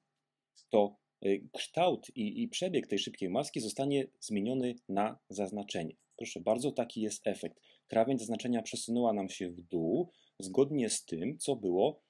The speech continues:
no, namalowane na tej szybkiej masce. Jeszcze raz, tryb szybkiej maski, tryb zaznaczenia. Ta maska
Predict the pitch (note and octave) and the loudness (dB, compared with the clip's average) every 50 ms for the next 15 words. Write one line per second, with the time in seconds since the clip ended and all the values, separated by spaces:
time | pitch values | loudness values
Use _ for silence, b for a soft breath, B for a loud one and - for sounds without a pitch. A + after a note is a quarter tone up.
0 | _ _ _ G#2 G2 - A2 - - D3 B2 A2 A2 A#2 A2+ F2+ F2 E2+ F#2+ G#2 | _ _ _ -10 -6 -4 -4 -2 -2 0 0 2 2 2 0 0 -2 -2 -2 -2
1 | A2 - C#3 C3 - A#2 - - F3 F3 E3+ B2 D#2+ - - - - - - - | -4 -4 -6 -6 -6 -8 -10 -8 -6 -2 0 0 0 0 -2 -6 -8 -10 -10 -12
2 | _ _ _ _ _ _ _ - A#2 - - - F#2 D2+ B1+ - - - _ _ | _ _ _ _ _ _ _ -10 -8 -6 -4 -2 -2 -2 -2 -4 -8 -14 _ _
3 | _ - A#2+ A#2+ A#2+ - - - - - F#2 F2 D#2+ D2 C#2+ - - - C#3 E3+ | _ -4 -2 -2 -2 -2 -6 -10 -8 -8 -6 -6 -6 -6 -8 -10 -10 -6 -4 -4
4 | G#3 G#3 G#3 - _ _ _ _ _ - G2+ G2 G2 G#2 G#2 B2+ D#3 D3+ - - | -4 -6 -8 -14 _ _ _ _ _ -2 -2 -2 0 -2 -2 -2 -4 -4 -2 -2
5 | G#2+ D#2+ D2+ - - _ _ _ _ _ _ _ _ _ _ _ _ _ - F2+ | -2 -2 -2 -6 -10 _ _ _ _ _ _ _ _ _ _ _ _ _ -6 -2
6 | G2 C3+ C#3+ - - C3+ A2 G2 | 0 0 0 0 2 2 2 2